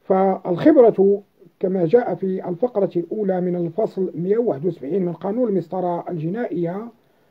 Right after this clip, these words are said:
ما يأتي أنه يجوز لكل هيئة من هيئات التحقيق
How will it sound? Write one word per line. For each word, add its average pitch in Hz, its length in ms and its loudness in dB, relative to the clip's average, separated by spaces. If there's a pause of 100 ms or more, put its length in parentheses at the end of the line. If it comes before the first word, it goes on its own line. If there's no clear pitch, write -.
(220)
ما 196 200 6
يأتي 208 800 -2 (1000)
أنه 202 340 6
يجوز 185 760 6
لكل 190 420 -2
هيئة 185 600 2
من 175 260 -2
هيئات 196 460 0
التحقيق 185 800 -6